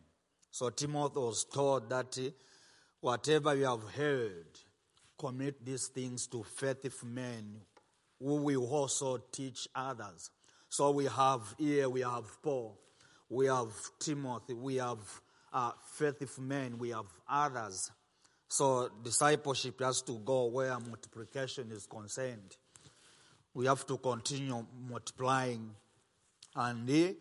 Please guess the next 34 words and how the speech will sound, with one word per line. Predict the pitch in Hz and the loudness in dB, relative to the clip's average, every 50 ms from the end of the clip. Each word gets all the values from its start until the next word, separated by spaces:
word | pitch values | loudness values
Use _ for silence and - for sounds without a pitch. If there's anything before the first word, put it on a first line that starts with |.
| - - - - _ _ _ _ | -14 -20 -20 -20 _ _ _ _
we | 175 127 131 131 | -4 0 2 4
are | 123 120 117 | 4 2 4
going | 107 123 143 143 147 147 | 4 4 4 4 4 2
to | - 143 131 | -2 -4 -6
produce | 120 - 123 123 123 113 110 127 143 143 139 123 - - | -6 -4 -4 -2 -2 -2 -2 -2 -2 -2 0 0 -2 -2
who | 131 - 143 143 143 139 127 | -2 -2 0 2 2 2 0
we | 123 127 120 107 | -2 -4 -6 -6
are. | 98 135 131 123 117 110 104 104 _ _ _ _ _ _ _ _ _ _ _ _ _ _ _ _ _ _ _ | -4 -4 -4 -4 -4 -6 -10 -16 _ _ _ _ _ _ _ _ _ _ _ _ _ _ _ _ _ _ _
We | 131 127 | -4 -2
are | 120 113 | -2 0
going | 113 135 139 139 127 | 2 0 0 0 -2
to | 135 123 | -4 -4
produce | 123 120 120 113 110 123 135 127 - - - | -2 -2 -2 -2 0 0 0 2 0 0 0
who | 120 139 139 135 131 127 123 110 110 - - _ _ _ _ _ - | -2 -2 0 0 0 0 -2 -4 -8 -14 -20 _ _ _ _ _ -8
we | 160 123 120 113 | -6 -4 -4 -4
are, | 113 127 127 120 113 92 82 - _ _ _ _ _ _ _ _ _ _ _ _ _ _ _ | -2 -2 -2 -2 -2 -4 -8 -14 _ _ _ _ _ _ _ _ _ _ _ _ _ _ _
because | - 135 - 127 127 127 117 117 | -18 -8 -2 0 0 0 0 0
we | 123 123 113 | -2 -4 -4
can't | - - 143 147 147 151 - - | 2 4 4 4 4 2 -4 -4
produce | - 131 120 117 120 143 143 143 139 - - - - - _ _ _ _ _ _ _ _ _ _ _ _ _ _ _ _ _ _ _ _ _ _ _ _ _ _ _ _ _ _ | -2 -2 -2 0 2 2 2 2 2 0 -4 -8 -12 -18 _ _ _ _ _ _ _ _ _ _ _ _ _ _ _ _ _ _ _ _ _ _ _ _ _ _ _ _ _ _
something | - - - 147 147 156 143 143 135 123 120 | -6 0 0 2 0 0 -4 -6 -8 -8 -6
different | 117 131 139 135 - 147 131 120 107 - | -6 -6 -6 -4 -4 -4 -4 -4 -6 -10
from | - - 131 117 117 113 117 - | -10 -8 -8 -6 -6 -10 -12 -10
who | - 143 151 143 139 135 | -6 -2 -2 -2 -2 -2
we | 127 123 117 | -2 -4 -6
are. | 104 107 131 127 117 104 - - _ _ _ _ _ _ _ _ _ _ _ _ _ _ _ _ _ _ _ _ _ _ _ _ _ _ _ _ _ _ | -4 -6 -6 -6 -6 -8 -12 -18 _ _ _ _ _ _ _ _ _ _ _ _ _ _ _ _ _ _ _ _ _ _ _ _ _ _ _ _ _ _
And | - 135 131 127 127 127 | 2 2 2 2 0 2
we | 139 151 160 156 | 4 6 8 8
are | 151 143 135 127 | 8 8 6 4
made | 127 135 143 143 139 127 | 2 0 0 0 0 2
after | 135 139 135 131 - - 131 117 | 0 0 0 -2 -6 -6 -4 -2
what | 120 127 131 123 - 131 | 0 0 -2 -2 -6 -10
we | 117 120 107 | -12 -12 -12
follow. | - - - 139 139 139 135 123 107 - - | -12 -8 -4 -2 0 0 0 -2 -4 -8 -14